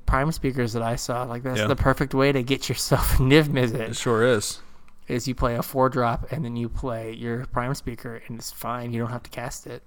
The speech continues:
Speaker 1: Kinda what we'd expect. A little more mono red than everything else.
Speaker 2: Yeah.
Speaker 1: Again, small sample, but we'll get there.
Speaker 2: Mm-hmm.
Speaker 1: So thank you, uh,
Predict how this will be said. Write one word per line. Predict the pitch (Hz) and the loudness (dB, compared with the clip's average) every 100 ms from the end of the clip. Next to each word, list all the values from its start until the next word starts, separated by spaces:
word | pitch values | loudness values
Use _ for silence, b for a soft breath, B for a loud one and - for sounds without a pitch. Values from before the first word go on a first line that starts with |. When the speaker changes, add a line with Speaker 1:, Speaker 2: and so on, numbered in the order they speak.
| - - | -12 4
Speaker 1:
Kinda | 226 214 | 8 12
what | 220 | 12
we'd | 214 226 | 10 4
expect. | - 165 160 - - - - | 2 0 0 -4 -14 -18 0
A | |
little | 139 147 | 4 6
more | 151 | 6
mono | 147 143 143 | 8 10 10
red | 135 | 6
than | 131 | 6
everything | 131 127 127 123 | 2 2 0 -2
else. | 123 - - - | -2 -4 -10 0
Speaker 2:
Yeah. | 113 104 - - - - 160 | 0 0 -6 -18 -20 -8 0
Speaker 1:
Again, | 156 | 2
small | 147 - 165 165 | 2 6 6 8
sample, | 170 151 180 190 - - | 4 2 4 2 -2 2
but | 165 | 4
we'll | 160 165 | 6 4
get | 160 - | 2 0
there. | 147 160 - - | 0 0 -4 -2
Speaker 2:
Mm-hmm. | 139 175 262 | 4 6 4
Speaker 1:
So | 151 | 2
thank | 135 151 147 | 2 2 4
you, | 165 170 | 4 6
uh, | 147 143 143 | 4 2 0